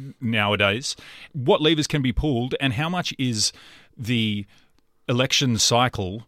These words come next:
a factor when it comes to being able to actually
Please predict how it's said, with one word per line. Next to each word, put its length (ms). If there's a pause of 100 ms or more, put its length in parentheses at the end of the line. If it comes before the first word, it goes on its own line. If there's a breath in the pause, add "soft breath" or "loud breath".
(140)
a 80
factor 480
when 240
it 100
comes 300
to 280
being 280
able 220
to 420 (280)
actually 600